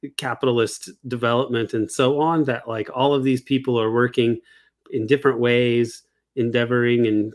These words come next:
carrying out, you know, their little, their business and participating in politics, whatever. And it's all gonna add up to something, but because there's so many people involved, so many hands that are in, that are somehow influencing history, that you can't really bl-, say that anybody is responsible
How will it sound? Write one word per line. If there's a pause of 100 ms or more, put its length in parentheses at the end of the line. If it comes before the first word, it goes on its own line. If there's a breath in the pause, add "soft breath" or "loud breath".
carrying
out, (140)
you
know,
their
little, (120)
their
business
and (120)
participating
in
politics,
whatever.
And
it's
all
gonna
add
up
to
something, (340 soft breath)
but
because
there's
so
many
people
involved, (300 soft breath)
so
many
hands (300)
that
are (160)
in,
that
are
somehow
influencing
history,
that
you
can't
really
bl-,
say
that
anybody
is
responsible